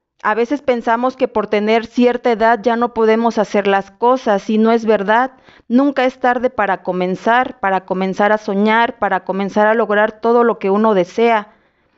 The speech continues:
Y tener en cuenta que siempre van a existir obstáculos,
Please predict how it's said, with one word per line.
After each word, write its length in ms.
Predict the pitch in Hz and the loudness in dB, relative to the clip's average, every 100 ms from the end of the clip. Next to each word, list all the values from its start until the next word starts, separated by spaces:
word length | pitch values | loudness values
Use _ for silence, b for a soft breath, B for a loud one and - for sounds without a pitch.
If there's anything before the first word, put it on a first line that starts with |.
| B B B B | B B B B
Y 160 | 240 240 | 0 2
tener 320 | 254 254 269 | 2 2 0
en 120 | 294 | 0
cuenta 360 | 285 262 262 277 | -2 -2 -2 -4
que 160 | 262 | -2
siempre 480 | 226 - 269 277 269 | -4 0 0 2 2
van 180 | 240 247 | 0 0
a 40 | |
existir 460 | 262 - 214 - 233 | -4 -6 -8 0 0
obstáculos, 880 | 233 - - 254 254 226 196 185 | 0 -2 -2 -2 -2 0 0 -2